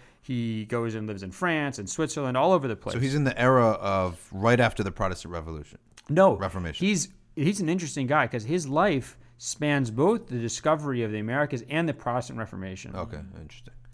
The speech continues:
Speaker 1: So
Speaker 2: Okay, so he's a scholar of Latin and Greek.
Speaker 1: He's a scholar of language, of,
Speaker 2: Language.
Speaker 1: of, of Latin and Greek,
Speaker 2: And,
Speaker 1: right?
Speaker 2: and who asked him to do what?
Speaker 1: He does the stuff on his own.
Speaker 2: On his own. He wants to do what?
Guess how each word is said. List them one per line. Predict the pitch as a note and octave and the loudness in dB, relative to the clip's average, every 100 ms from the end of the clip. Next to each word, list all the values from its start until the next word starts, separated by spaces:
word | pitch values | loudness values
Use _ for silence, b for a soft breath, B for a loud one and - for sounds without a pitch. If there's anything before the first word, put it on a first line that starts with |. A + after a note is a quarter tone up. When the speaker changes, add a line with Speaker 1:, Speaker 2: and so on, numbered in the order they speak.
| B B B B B | B B B B B
Speaker 1:
So | - D#3+ D#3 | 2 4 4
Speaker 2:
Okay, | C#3 | 2
so | - A2+ | -2 -2
he's | A2 B2+ C3 | 4 4 4
a | |
scholar | B2 - A#2 A2+ A2 | 2 2 4 4 2
of | G2+ G2+ F#2+ F#2 | 2 2 2 0
Latin | F#2 F2+ F#2+ | -4 -4 -2
and | G2 | -2
Greek. | G2 A#2 - - | 2 0 -2 -8
Speaker 1:
He's | D3+ F#3 | -4 -2
a | F#3+ | -4
scholar | - E3 F3+ F3 | 0 4 6 4
of | C3 | 2
language, | A#2 A#2 A#2+ G2+ E2+ - - | 0 -2 -2 -2 -6 -10 -6
of, | G#2 | -4
Speaker 2:
Language. | F2 D2 | -4 -4
Speaker 1:
of, | C3+ A#2+ A2+ | -8 -8 -10
of | B2 | -6
Latin | A#2 C3 C3+ B2+ | 0 2 0 -2
and | A2 | -6
Greek, | G#2 F#2 | -6 -2
Speaker 2:
And, | A2 A2 | -2 0
Speaker 1:
right? | G#2+ | -2
Speaker 2:
and | A2 | 0
who | C#3+ C#3+ | 2 2
asked | B2+ C3 - | 2 0 -2
him | B2 | -4
to | A2 | 0
do | A#2 | 0
what? | G#2+ A#2 - - - b b b | 0 -2 -4 -12 -20 b b b
Speaker 1:
He | - D#3+ | -2 2
does | F#3 | 2
the | D#3 | 2
stuff | - C#3 | -2 0
on | D3 | 0
his | C3 | -4
own. | E3 G2+ F2+ | -6 -12 -2
Speaker 2:
On | G#2+ | 0
his | A2+ F#2+ | 2 0
own. | E2 | -2
He | A#2 | 0
wants | A#2 A#2+ | 2 2
to | A2 | 0
do | G#2+ | 0
what? | G2+ D#2 | 0 -2